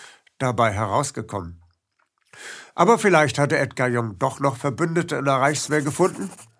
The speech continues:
Der Wirtschaftsoffizier Oberst Georg Thomas im Reichswehrministerium fragt in einer Denkschrift, veröffentlicht drei Tage nach der Marburger Rede, Zitat, „Warum wird das Volk nicht dazu angehalten,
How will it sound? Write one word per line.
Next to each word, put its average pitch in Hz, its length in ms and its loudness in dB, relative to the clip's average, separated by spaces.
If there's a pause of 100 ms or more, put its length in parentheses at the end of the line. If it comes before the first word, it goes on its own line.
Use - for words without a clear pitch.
(560)
Der 160 200 4
Wirtschaftsoffizier 175 1160 0
Oberst 185 580 0
Georg 147 420 2
Thomas 165 760 2 (440)
im 147 200 -2
Reichswehrministerium 139 1200 0
fragt 156 560 0
in 135 140 -8
einer 131 240 -2
Denkschrift, 123 640 -4 (300)
veröffentlicht 151 720 2
drei 139 160 4
Tage 143 340 2
nach 131 200 -2
der 139 140 -2
Marburger 143 460 2
Rede, 151 380 0 (200)
Zitat, 156 560 0 (760)
„Warum 180 540 2
wird 170 160 0
das 147 160 0
Volk 196 300 2
nicht 160 220 -4
dazu 156 320 -2
angehalten, 170 760 2